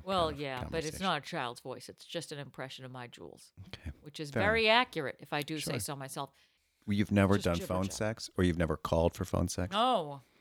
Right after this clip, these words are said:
Speaker 1: Oh my
Speaker 2: Because
Speaker 1: God!
Speaker 2: it's
Speaker 1: Can you
Speaker 2: obscene.
Speaker 1: picture? There is a, I can't. I, I, I
Speaker 2: Rem-, 'cause remember all those phone lines? It's like,
Speaker 1: Yeah.
Speaker 2: "Do you wanna,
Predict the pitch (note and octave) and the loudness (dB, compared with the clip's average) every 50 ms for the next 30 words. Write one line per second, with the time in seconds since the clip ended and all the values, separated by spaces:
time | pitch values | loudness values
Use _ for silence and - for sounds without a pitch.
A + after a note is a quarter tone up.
0 | _ _ _ _ - - - G#3+ G3+ G3 F#3 - F#3+ F3+ F3 E3+ - - C#4 - | _ _ _ _ -4 0 2 4 4 4 4 6 8 8 8 8 6 4 4 4
1 | - F4 - F4 D#4 A#3+ D4+ C4 - - - - - - C#4+ D#4 E4 F4 D#4+ C4 | 4 4 6 4 6 6 4 4 2 -2 -12 -14 -2 4 6 6 6 6 6 6
2 | C#4 - - - - - A#3+ B3+ B3+ - - G#3+ F#3+ D#3+ C#3+ - - - - _ | 4 4 2 -4 2 4 4 4 4 4 2 2 2 2 0 -2 -6 -12 -12 _
3 | _ - - - - - B3 - - - A#3 - - - - - - - - A3+ | _ -20 -20 0 6 6 6 8 6 4 2 2 -2 -8 -12 -12 -8 0 4 6
4 | C3+ C#3 - - C#3+ A#2+ C#3+ D3+ D#3 E3 E3 D3+ C#3+ B2 A2 G2+ F2+ - - - | 6 6 6 6 4 6 8 8 8 8 8 8 8 8 8 8 6 4 4 4
5 | - F2 F#2 F#2 F#2+ F2 F2 E2+ F2 F2+ F2+ F2+ F2 - - - _ _ - - | 6 6 6 6 6 6 6 6 6 6 4 4 2 0 -4 -6 _ _ -6 -2
6 | E2+ D#2 D#2 D2 - - A3 D4 D#4+ B3+ - - _ _ - - G2 A2 A2+ A2 | 0 2 2 2 2 2 4 4 4 4 0 -6 _ _ -4 0 2 4 4 4
7 | G2 D#2+ C#2+ C2+ C2 C2+ | 4 4 2 0 -2 -4